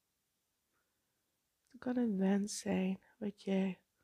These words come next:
op werkgebied of zakelijk gebied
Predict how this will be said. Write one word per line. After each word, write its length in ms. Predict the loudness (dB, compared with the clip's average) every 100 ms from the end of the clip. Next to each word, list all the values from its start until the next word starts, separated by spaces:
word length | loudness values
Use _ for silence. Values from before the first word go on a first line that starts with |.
| _ _ _ _ _
op 200 | -18 -8
werkgebied 960 | 0 2 2 -4 -10 -14 -10 -12 -14 _
of 140 | -18
zakelijk 800 | -14 -8 -2 0 0 -4 -8 -8
gebied 520 | -10 -12 -6 -6 -8